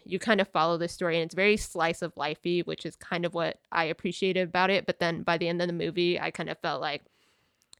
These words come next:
is that it? It was another one of those things, like, where, uh, this, uh, was this straight white woman, I, uh, in the position to actually tell a story about, like, a closeted gay man? I'm not sure. So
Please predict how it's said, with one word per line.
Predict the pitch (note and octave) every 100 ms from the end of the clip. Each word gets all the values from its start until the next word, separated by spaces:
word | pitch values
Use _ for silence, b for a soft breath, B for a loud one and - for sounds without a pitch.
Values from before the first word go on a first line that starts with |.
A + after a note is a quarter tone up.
| -
is | F#3
that | F3 D#3 D3+
it? | D#3+ D3+ -
It | E3
was | E3+ E3 E3 - _ _ _ -
another | F#3+ F#3 F3+
one | F3+ F3
of | D#3+
those | E3+ -
things, | E3 E3
like, | D#3+ C#3+ - _ _ _ _ _ _ _ _ _ _
where, | F3+ F3 F3 F3+ F3+ -
uh, | F3+ F3 D#3+
this, | F3+ F3+ - G#3+ _ - _ _ _ _ -
uh, | F3+ F3
was | F#3+ G3
this | A3
straight | - - F#3 F3+ -
white | E3 E3 E3
woman, | F3 E3 D#3+ E3 F#3 _ _
I, | E3 E3 _ B3 _ -
uh, | F3 D#3 D#3+ F3+ -
in | F#3+ F3
the | E3+
position | F#3+ D#3+ - E3+
to | D#3+
actually | D3 - F3
tell | - D#3
a | -
story | - E3+ E3+ D3
about, | - D3 -
like, | D#3+ D3+ -
a | E3+
closeted | - F3+ D#3 D#3+ D3 -
gay | C#3+ C#3+
man? | C#3+ C#3+ -
I'm | D3+ D3+
not | D3+ -
sure. | - - F3+ b b b
So | - G#3